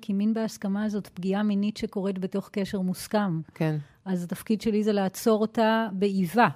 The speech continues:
Speaker 2: מהמם.
Speaker 1: אז התרגיל הראשון זה להפסיק לעשות את זה. אין לי תרגיל אחר.
Speaker 2: מהמם.
Speaker 1: ואז הם מזדעזעים.
Speaker 2: כן.
Speaker 1: כי הם מפחדים נורא, "רגע, אם לא נעשה את זה, אז לא יהיה בינינו מ-, בכלל קרבה."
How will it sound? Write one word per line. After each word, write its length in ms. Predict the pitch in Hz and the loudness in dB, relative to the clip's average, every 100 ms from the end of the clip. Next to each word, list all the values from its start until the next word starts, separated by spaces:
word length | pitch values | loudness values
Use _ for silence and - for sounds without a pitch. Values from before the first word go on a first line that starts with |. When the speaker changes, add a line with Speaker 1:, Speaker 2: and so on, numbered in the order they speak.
| - | 2
Speaker 2:
מהמם. 260 | 180 196 254 - _ - | 2 2 0 -8 _ -6
Speaker 1:
אז 180 | 185 | -4
התרגיל 360 | 180 202 190 226 | -2 -2 0 2
הראשון 400 | 220 202 233 226 | 2 2 2 2
זה 100 | 214 | 4
להפסיק 340 | 190 - 214 | 2 0 0
לעשות 400 | 214 202 - 233 | 2 0 0 0
את 100 | 226 | 0
זה. 120 | 170 156 - _ - - _ _ - | -2 -8 -12 _ -20 -20 _ _ -2
אין 180 | 202 240 | 4 4
לי 80 | 233 | 4
תרגיל 360 | 185 175 170 | 2 0 -2
אחר. 200 | 170 - | 0 4
Speaker 2:
מהמם. 200 | 196 240 294 - _ 180 | 6 6 4 -6 _ 0
Speaker 1:
ואז 240 | 202 202 | 0 2
הם 80 | 214 | 2
מזדעזעים. 760 | 180 180 180 175 175 180 208 254 - - | 0 0 -2 0 0 2 2 0 -6 -6
Speaker 2:
כן. 220 | - 170 139 135 | 2 2 2 -2
Speaker 1:
כי 180 | - 202 | -2 0
הם 80 | 190 | 0
מפחדים 480 | 175 208 196 208 208 | -2 -6 -2 0 0
נורא, 240 | 196 196 | 0 0
"רגע, 220 | 196 202 | 0 0
אם 140 | 190 196 | 0 -2
לא 80 | |
נעשה 380 | 196 190 - 202 | -2 -4 -4 -4
את 100 | 190 | -2
זה, 100 | 214 | 0
אז 140 | 190 185 | 0 0
לא 80 | 185 | 0
יהיה 220 | 190 185 | 0 0
בינינו 320 | 185 185 185 | 0 0 0
מ-, 220 | 180 202 | 0 -2
בכלל 300 | 196 - 196 | -4 -2 -2
קרבה." 500 | 196 208 180 175 180 | -2 -2 -2 -2 -2